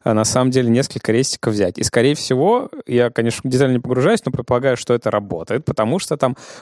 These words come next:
очень просто набрать большой штат себе сапплая, то есть курьеров, которые будут бегать, и вот этот вот оверхед, э, дополнительные расходы на то, что ты там, типа,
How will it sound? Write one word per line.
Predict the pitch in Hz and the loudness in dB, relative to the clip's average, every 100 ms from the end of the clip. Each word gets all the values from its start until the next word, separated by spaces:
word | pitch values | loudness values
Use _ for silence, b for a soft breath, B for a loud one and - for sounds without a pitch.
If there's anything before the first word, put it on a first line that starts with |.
| B | B
очень | 127 143 - | 2 2 0
просто | 127 139 - 113 | 2 2 0 -6
набрать | 104 104 135 196 - | -2 2 2 0 -4
большой | 110 107 - 127 170 | -2 0 2 4 4
штат | 170 - 113 151 | 0 0 -2 -2
себе | - 104 101 117 139 117 107 | -6 -4 0 2 2 2 0
сапплая, | 131 123 95 92 | -4 -2 -2 0
то | 104 | -2
есть | 92 | -4
курьеров, | - 110 151 214 - | -4 0 2 0 -2
которые | 113 127 139 113 | 0 2 2 0
будут | 123 120 104 | 0 0 0
бегать, | 120 226 214 - 113 | 0 2 0 -2 -2
и | |
вот | 110 117 | 0 2
этот | 127 117 113 | 2 0 -2
вот | - - - 123 | -12 -4 2 4
оверхед, | 127 - 135 107 - | 2 0 0 0 0
э, | 123 107 107 | -2 0 0
дополнительные | 110 120 113 113 107 | 0 0 0 0 0
расходы | 104 - 113 | 0 2 2
на | 107 | 2
то, | 104 117 | 2 0
что | - - | -2 -8
ты | 110 | -6
там, | 101 101 | -4 -6
типа, | - - 110 | -10 -10 -8